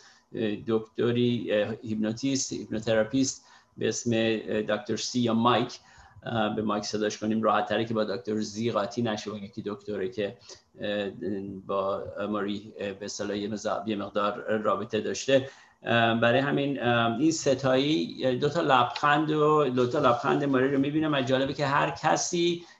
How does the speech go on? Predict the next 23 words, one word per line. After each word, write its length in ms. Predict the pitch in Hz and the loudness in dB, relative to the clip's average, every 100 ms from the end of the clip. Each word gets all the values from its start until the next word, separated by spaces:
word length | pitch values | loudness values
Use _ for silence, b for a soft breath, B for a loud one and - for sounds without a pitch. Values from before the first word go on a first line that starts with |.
| _ | _
یه، 500 | 123 139 147 143 143 - | 0 4 4 4 2 0
ام، 460 | 117 117 113 113 | 2 4 2 2
برخوردی 540 | 113 110 107 113 113 117 | 4 4 4 0 0 0
ازش 300 | 110 107 - | 2 0 0
داشته. 180 | 107 113 | -2 0
حالا 140 | 120 | 2
من 160 | 139 139 | 0 2
دنبال 300 | 120 123 135 | 2 2 2
داستان 420 | 127 123 131 131 | 0 0 2 2
می‌رم، 280 | 131 131 127 | 4 4 4
در 160 | 110 | 2
آخر 260 | 110 123 120 | 2 2 2
می‌تونیم 420 | 123 123 120 120 | 2 2 0 0
صحبت 440 | - 113 110 110 - | 0 -2 2 0 2
کنیم 180 | 110 | -2
بیشتر 340 | 110 107 117 113 | -2 -4 -2 0
در 180 | 110 107 | 0 -2
مورد 220 | 107 107 | -4 -4
این 200 | 113 113 | -2 -2
مسئله 440 | 110 - 113 127 | -4 -2 0 0
که 100 | 123 | 0
دید 220 | 110 110 | -2 -2
افراد 420 | 110 104 - 110 | 0 -2 -2 -4